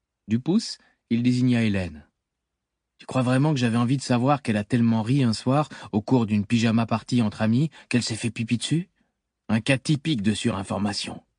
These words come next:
C'est mieux que de savoir que tu t'inquiètes à cause du psoriasis sur ta, » répliqua Hélène. Mais Kalisha la fit taire. « Il est quelle heure, à votre avis ? » demanda George. « Vingt-trois heures, je dirais », répondit Nikki. « Vous savez ce qu'il y a d'amusant ? »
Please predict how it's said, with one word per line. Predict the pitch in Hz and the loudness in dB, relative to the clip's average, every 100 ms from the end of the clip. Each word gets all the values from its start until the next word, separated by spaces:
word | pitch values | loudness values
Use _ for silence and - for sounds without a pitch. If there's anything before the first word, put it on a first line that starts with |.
| _ _ _ _ _ _ _ _ _ _ _ _ _ _ - | _ _ _ _ _ _ _ _ _ _ _ _ _ _ 0
C'est | 143 | 2
mieux | 180 | 2
que | 151 | 2
de | 131 | 2
savoir | 147 143 147 | 2 4 2
que | 110 | 0
tu | 117 | -2
t'inquiètes | 131 131 151 147 | 0 2 2 2
à | 117 | 0
cause | - 120 | 0 0
du | 104 | 0
psoriasis | - 117 117 120 113 139 | 0 0 2 2 2 -2
sur | - 110 | -2 -2
ta, » | - 104 - _ _ _ - | 0 -2 -4 _ _ _ -8
répliqua | 90 85 85 92 | -6 -6 -4 -2
Hélène. | 90 92 90 82 _ _ _ _ _ | 0 -2 -4 -8 _ _ _ _ _
Mais | 104 107 | 0 0
Kalisha | 123 117 113 120 | 0 -2 -2 -2
la | 104 | -2
fit | - - | -4 -10
taire. « | 82 73 - _ _ _ _ _ _ _ _ _ _ _ - | -10 -10 -14 _ _ _ _ _ _ _ _ _ _ _ -6
Il | 95 | -4
est | 117 | 0
quelle | 139 | 2
heure, | 143 139 | 2 2
à | 110 | -2
votre | 104 - | -6 -8
avis ? » | 95 101 - _ _ _ | -6 -8 -10 _ _ _
demanda | 80 80 78 | -8 -6 -6
George. « | - 78 73 - _ _ _ _ _ _ _ _ _ - | -8 -8 -10 -16 _ _ _ _ _ _ _ _ _ -6
Vingt-trois | 90 104 117 104 | -2 0 0 -2
heures, | 98 85 | -2 -6
je | 78 | -8
dirais », | 80 73 - _ _ _ - | -10 -12 -16 _ _ _ -12
répondit | 90 85 76 | -8 -8 -6
Nikki. « | 76 71 - 73 _ _ _ _ _ _ _ _ _ _ _ - | -8 -8 -14 -16 _ _ _ _ _ _ _ _ _ _ _ -16
Vous | |
savez | - 117 156 | -2 2 2
ce | - | 2
qu'il | 160 | 2
y | 151 | 2
a | |
d'amusant ? » | 151 143 135 247 | 4 2 2 0